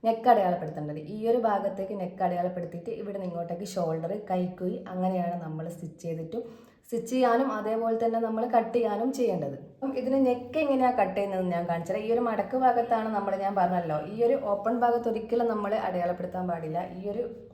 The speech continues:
മടക്ക് ഭാഗം വെച്ചിട്ടാണ്, മടക്ക് ഭാഗത്ത് നിന്ന് ഇങ്ങോട്ടേക്കാണ് നെക്ക് അടയാളപ്പെടുത്തേണ്ടത്. അപ്പോൾ ഇവിടെ നിന്ന് ഇങ്ങോട്ടേക്ക് ഞാൻ എടുക്കുന്നത് രണ്ടാണ് കേട്ടോ,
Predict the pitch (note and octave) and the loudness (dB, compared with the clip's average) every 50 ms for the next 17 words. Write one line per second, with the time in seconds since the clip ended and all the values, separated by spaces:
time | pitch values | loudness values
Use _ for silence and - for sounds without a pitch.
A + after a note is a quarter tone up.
0 | G3 F#3+ F3+ F#3 F#3 - - F#3+ A3 G#3 G3+ G3 G3 F#3 F3 - - F3 F3 E3+ | -4 -2 0 0 0 0 -2 0 0 0 0 0 -2 -4 -4 -6 -4 -2 -2 -2
1 | F3 F3+ F3 E3 F3 E3+ - G#3 G3+ G3+ G3 F#3+ F#3 G3+ A3 G#3 F#3 F3 E3+ E3 | -2 -2 -2 -4 -4 -4 -4 -4 -2 -2 -2 -2 -4 -4 -6 -6 -4 -4 -4 -4
2 | E3 E3+ D#3+ - F3 F3 F3 E3+ D#3+ D3+ - - D#3+ D#3 D#3 D3+ D3+ D#3 D#3 D3+ | -4 -6 -6 -6 -6 -6 -4 -6 -6 -8 -8 -8 -6 -4 -4 -4 -4 -6 -6 -8
3 | - - D3+ D3 D3 D#3+ A3+ - - - - - - - - _ _ _ _ B3+ | -10 -8 -8 -8 -6 -6 -8 -8 -10 -14 -18 -20 -20 -20 -20 _ _ _ _ 0
4 | C4 B3 B3+ B3+ C4+ C4 B3+ A#3 A#3 A3+ A3 G#3+ G#3 - A3 G#3 G3 F#3+ F#3+ F#3 | 2 4 4 4 4 2 2 4 4 4 4 2 -2 -2 -4 -6 -4 -4 -2 -2
5 | F3+ E3 F#3 - - F3+ E3+ E3+ F#3 F#3+ G3 F3 E3+ E3+ F3 F3 F3+ F#3 G3 F3 | -2 -4 -4 -4 -6 -6 -4 -4 -2 -2 0 0 0 -2 -2 -2 0 0 0 0
6 | D#3 D3+ D3+ D3 D3 - - D#3 | 0 -2 -4 -6 -6 -4 -4 -4